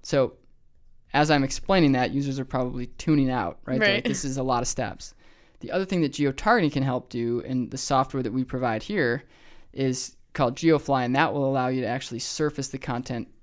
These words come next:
Speaker 1: right on that homepage. Like,
Speaker 2: Mm-hmm.
Speaker 1: we're gonna be in Boston. If you're in a thirty mile radius of Boston city limits or a hundred mile radius, you land on our s-, you land on our site, you immediately know where, you know, the, the closest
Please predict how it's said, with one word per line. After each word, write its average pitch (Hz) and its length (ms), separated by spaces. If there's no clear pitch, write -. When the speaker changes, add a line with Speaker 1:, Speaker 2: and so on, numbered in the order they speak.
Speaker 1:
right 151 200
on 156 80
that 135 140
homepage. - 640
Like, 226 140
Speaker 2:
Mm-hmm. 196 260
Speaker 1:
we're 170 140
gonna 185 140
be 156 120
in 135 120
Boston. 127 440
If - 140
you're 147 180
in 156 60
a 131 80
thirty 143 380
mile 135 220
radius 131 400
of 120 200
Boston 123 340
city 127 220
limits 131 380
or 127 160
a 123 40
hundred 220 300
mile 123 200
radius, 113 440
you 175 160
land 160 200
on 139 100
our 127 140
s-, - 240
you 170 160
land 151 240
on 127 160
our 123 120
site, 147 520
you 175 180
immediately 156 480
know 135 560
where, 135 520
you 127 120
know, - 80
the, 151 140
the 143 140
closest 160 540